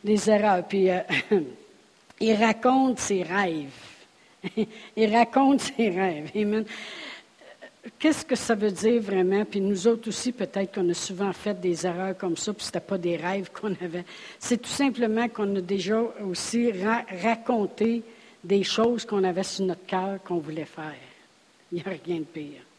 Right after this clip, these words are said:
<laughs> La, la, la première erreur que Joseph a faite, c'est qu'il n'aurait pas dû aller raconter ses rêves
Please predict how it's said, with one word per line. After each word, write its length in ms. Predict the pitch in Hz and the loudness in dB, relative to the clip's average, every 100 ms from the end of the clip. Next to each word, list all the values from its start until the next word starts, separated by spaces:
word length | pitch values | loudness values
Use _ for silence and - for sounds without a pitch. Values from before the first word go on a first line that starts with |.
| _ _ - - | _ _ -16 -4
<laughs> 100 | 214 170 180 180 175 - - - - - 175 214 - - - | -4 -2 -4 -6 -10 -12 -20 -18 -18 -4 2 2 0 -14 -6
La, 220 | 214 202 | -2 0
la, 220 | 190 226 | 0 -2
la 160 | - 220 | 0 -2
première 460 | 226 262 269 277 269 | 2 4 6 4 4
erreur 580 | 233 202 214 220 220 | 2 2 2 2 2
que 80 | 220 | -2
Joseph 500 | 185 190 180 202 196 | -4 -2 -2 -2 -4
a 60 | 180 | -6
faite, 300 | - 185 185 | -2 -2 -2
c'est 160 | - 175 | -6 -10
qu'il 200 | - 180 | -2 -2
n'aurait 200 | 165 190 | 0 -4
pas 220 | - 208 | 0 0
dû 260 | 160 196 | 0 -2
aller 260 | 233 185 185 | 0 0 0
raconter 640 | 175 175 196 180 - 208 202 - - | -2 -4 -2 -2 -2 -4 -6 -14 -18
ses 260 | - - 190 | -8 2 2
rêves 460 | 165 185 208 196 | 2 2 0 -2